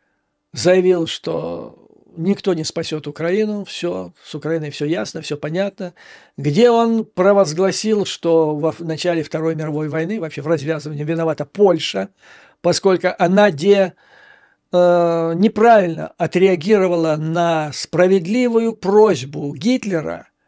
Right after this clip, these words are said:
дать ему возможность создать Данцигский коридор, то есть дать свободный проход через территорию Польши к Данцигу. Ну и так получалось, что он, гитлерёныш, сравнил себя с Гитлером.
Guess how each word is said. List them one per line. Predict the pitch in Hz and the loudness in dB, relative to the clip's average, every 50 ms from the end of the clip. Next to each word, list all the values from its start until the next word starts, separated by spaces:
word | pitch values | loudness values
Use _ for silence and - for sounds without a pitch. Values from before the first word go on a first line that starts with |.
| _ _ _ _ _ _ _ _ _ _ _ _ _ _ _ _ | _ _ _ _ _ _ _ _ _ _ _ _ _ _ _ _
дать | - 190 202 220 220 220 - | 0 2 4 4 4 2 -2
ему | 185 180 180 180 185 180 165 - _ _ _ _ - - | -4 -4 -4 -4 -4 -6 -8 -10 _ _ _ _ -10 -8
возможность | 151 123 147 180 202 196 156 160 170 143 - | -6 -4 -2 0 0 0 -2 -4 -6 -8 -6
создать | 156 139 - 139 165 170 170 160 - - 170 | -8 -8 -6 -4 -2 -2 -2 -4 -8 -12 -12
Данцигский | 151 180 175 170 175 160 - - 156 - - - - 156 135 | -4 0 2 2 2 0 -2 -6 -8 -8 -10 -10 -10 -10 -10
коридор, | - - 156 151 143 135 143 147 151 151 151 - | -6 -4 -4 -4 -4 -4 -4 -6 -6 -6 -10 -12
то | - - | -14 -14
есть | - 151 131 | -14 -10 -10
дать | - 82 - - | -10 -10 -10 -12
свободный | - - - - 147 143 131 165 185 196 196 185 175 170 160 | -18 -20 -14 -10 -10 -10 -8 -6 -6 -6 -6 -6 -6 -8 -8
проход | - - 147 143 - 147 170 170 160 - | -8 -8 -10 -8 -6 -6 -4 -4 -6 -8
через | - - 151 156 160 - - | -12 -12 -10 -10 -10 -12 -14
территорию | - 147 147 - - 156 151 151 143 | -14 -12 -14 -12 -10 -10 -8 -8 -10
Польши | - - 165 175 180 180 - - - - _ _ - - _ | -10 -8 -8 -8 -8 -8 -12 -14 -16 -18 _ _ -20 -20 _
к | - - - | -12 -10 -4
Данцигу. | 131 131 175 175 175 165 - - 156 151 - - - _ - - - - - _ | 0 2 2 2 2 0 -4 -8 -10 -10 -12 -14 -16 _ -20 -20 -20 -20 -12 _
Ну | - 233 | -2 -2
и | 277 | -2
так | 269 285 254 - | 0 -2 -2 -2
получалось, | - 220 196 196 - 190 202 196 185 180 170 | -2 -2 -2 -2 0 -2 -2 0 -2 -4 -6
что | - - - - 147 | -8 -8 -8 -8 -6
он, | 151 151 156 156 151 165 170 180 220 - - - - 143 - _ _ _ _ _ _ _ _ _ - | -6 -8 -8 -10 -10 -12 -14 -16 -18 -20 -20 -20 -20 -20 -20 _ _ _ _ _ _ _ _ _ -14
гитлерёныш, | 156 117 170 226 - 214 214 226 226 220 254 262 254 233 202 - - - - - - | -6 -2 0 0 2 2 2 2 2 4 2 2 2 0 -2 -4 -6 -8 -12 -14 -16
сравнил | - - - 160 175 180 180 214 220 220 | -14 -8 -4 -2 -2 -2 0 -2 -2 -2
себя | 208 - 202 196 | -2 -2 -2 -2
с | 190 160 | -2 -4
Гитлером. | 165 175 214 214 - 196 - - - - - | -4 -6 -6 -6 -6 -8 -10 -10 -12 -14 -16